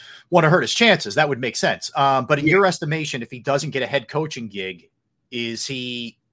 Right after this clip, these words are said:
Speaker 1: out as the O C or is he back as the O C?
Speaker 2: Yeah, I mean, again, I've been told that, you know, if Nick Sirianni is staying, there's gonna be, have to be, uh, ma-,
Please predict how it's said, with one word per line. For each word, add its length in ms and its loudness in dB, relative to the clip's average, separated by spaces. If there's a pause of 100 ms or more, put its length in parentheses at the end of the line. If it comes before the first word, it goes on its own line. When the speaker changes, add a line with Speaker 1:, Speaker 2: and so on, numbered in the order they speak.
(100)
Speaker 1:
out 340 2
as 200 0
the 160 -6
O 140 -2
C 400 -6
or 240 -6
is 100 -10
he 140 -12
back 480 -2
as 180 -12
the 160 -12
O 60 -12
C? 300 -16 (1800)
Speaker 2:
Yeah, 240 6
I 40 4
mean, 140 4
again, 260 4
I've 160 4
been 160 -2
told 360 0
that, 160 -6
you 280 -12
know, 280 -10 (100)
if 80 -14 (120)
Nick 180 -8
Sirianni 340 -6
is 80 -14
staying, 380 -2
there's 120 -6
gonna 140 -12
be, 80 -10
have 100 -14
to 80 -16
be, 220 -10 (100)
uh, 320 -12
ma-, 240 -8